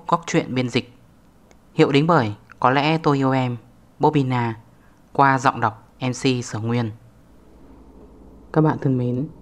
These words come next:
trong tập trước, Trường Sinh đã thành công đánh cháo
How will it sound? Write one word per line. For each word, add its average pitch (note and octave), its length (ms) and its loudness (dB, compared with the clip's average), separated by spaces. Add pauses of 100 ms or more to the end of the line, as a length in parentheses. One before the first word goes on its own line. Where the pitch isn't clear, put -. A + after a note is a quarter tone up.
(160)
trong C#3 240 -2
tập - 160 -4
trước, - 200 -4 (720)
Trường B2+ 180 2
Sinh D3 300 2
đã C3 180 -4
thành A#2+ 200 -4
công B2+ 260 0
đánh A2 160 -2
cháo A2+ 400 -4